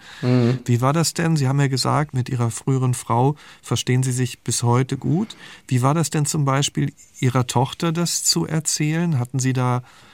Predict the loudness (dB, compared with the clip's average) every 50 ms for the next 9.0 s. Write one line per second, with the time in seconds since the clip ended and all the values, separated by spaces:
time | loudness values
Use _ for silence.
0 | -12 _ 0 0 0 0 0 0 0 0 -2 -2 -4 -2 -2 -2 -2 -2 -2 -2
1 | -2 -2 -2 -2 -2 -2 -2 -4 -4 -4 -4 -4 -4 -4 -4 -2 -2 0 0 -2
2 | -2 -4 -6 -8 -8 -10 -12 -14 -12 -8 -4 -2 0 0 0 0 0 0 0 0
3 | 0 0 2 4 4 6 6 6 6 6 4 4 4 2 0 0 0 0 -2 -4
4 | -4 -6 -10 -18 _ _ _ _ _ _ -20 _ _ _ -20 -20 -20 -16 -14 -12
5 | -12 -10 -10 -10 -10 -12 -14 -16 -16 -20 -20 -20 -20 -20 _ _ _ _ _ _
6 | 2 4 6 6 6 6 4 2 2 0 0 2 0 0 2 2 2 2 2 0
7 | -2 0 2 2 4 4 4 4 4 6 6 6 4 4 4 2 2 0 -2 -2
8 | -2 -4 -4 -4 -4 -4 -4 -8 -12 -10 -4 -2 2 4 4 6 6 6 4 2